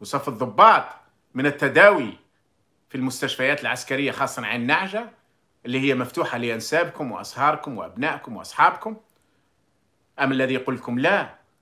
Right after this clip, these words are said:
هذا مستشفى عسكري، يجب أن يعطى لكل العسكريين دون عنصرية، دون إقصاء"؟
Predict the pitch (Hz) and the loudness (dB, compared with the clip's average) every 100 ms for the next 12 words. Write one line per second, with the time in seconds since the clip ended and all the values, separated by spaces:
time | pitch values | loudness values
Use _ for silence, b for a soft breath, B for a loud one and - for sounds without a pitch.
0 | _ - 127 117 113 - - - 135 139 | _ -4 -2 -2 -6 -6 -6 0 0 0
1 | - 208 156 101 113 117 117 127 - 120 | -4 -6 -6 -6 -10 -8 -6 -6 -6 -8
2 | 110 135 120 - - 123 156 202 - _ | -8 -8 -10 -10 -8 -8 -6 -8 -10 _
3 | _ _ _ _ _ _ _ _ _ 117 | _ _ _ _ _ _ _ _ _ -2
4 | 151 131 139 - 139 214 143 - _ _ | 2 2 0 -4 -4 -4 -4 -8 _ _
5 | _ _ _ _ _ _ _ _ _ - | _ _ _ _ _ _ _ _ _ -6
6 | 139 131 120 - 220 190 - | -2 -2 -4 -2 2 2 0